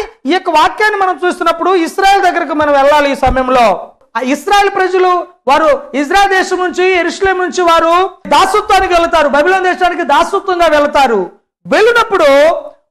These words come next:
వారు దాసత్వం వెళ్ళిన తర్వాత అక్కడ యెహోవా అను యొక్క మాటకు బదులుగా ప్రభు, ఎవరు మిమ్మల్ని నడిపించాడు, ఎవరు మీ దేవుడు అంటే మా దేవుడు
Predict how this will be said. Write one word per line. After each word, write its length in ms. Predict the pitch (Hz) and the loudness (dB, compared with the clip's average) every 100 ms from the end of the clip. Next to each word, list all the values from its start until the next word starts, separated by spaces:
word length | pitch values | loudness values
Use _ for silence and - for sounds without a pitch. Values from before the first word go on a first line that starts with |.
| 269 | 0
వారు 140 | 320 262 | 0 2
దాసత్వం 480 | 302 381 466 427 415 359 | 0 0 -4 -2 0 0
వెళ్ళిన 220 | 349 349 349 | -2 -2 0
తర్వాత 340 | 339 339 339 339 381 381 - _ - | 2 0 2 2 2 -2 -14 _ -4
అక్కడ 220 | 311 370 349 311 262 - - _ _ _ _ 220 | -2 0 2 2 2 -2 -16 _ _ _ _ 0
యెహోవా 500 | 330 - 453 453 415 403 403 - - | 0 2 2 2 4 4 0 -6 -2
అను 140 | 302 359 339 | 0 2 2
యొక్క 160 | 339 330 277 233 | 2 2 2 0
మాటకు 440 | 262 330 370 - 392 427 - - 190 | 0 0 -2 0 0 0 -4 -12 -2
బదులుగా 500 | 294 415 415 359 302 294 - - _ - | 0 2 0 2 2 2 -2 -14 _ -4
ప్రభు, 300 | 339 403 254 427 403 254 175 - _ _ _ - | 0 2 2 2 2 0 -4 -14 _ _ _ -2
ఎవరు 320 | 262 294 381 392 | 0 2 0 -2
మిమ్మల్ని 320 | 370 381 370 359 359 _ - | -2 0 0 -2 -6 _ -4
నడిపించాడు, 640 | 269 339 359 359 359 349 359 370 359 - 262 | -2 0 -2 -2 0 2 0 -2 -6 -2 0
ఎవరు 180 | 349 370 | 0 0
మీ 60 | 370 330 | -2 0
దేవుడు 200 | 330 349 | 2 0
అంటే 120 | 359 392 | -2 -2
మా 80 | 359 330 | 0 2
దేవుడు 200 | 349 | 0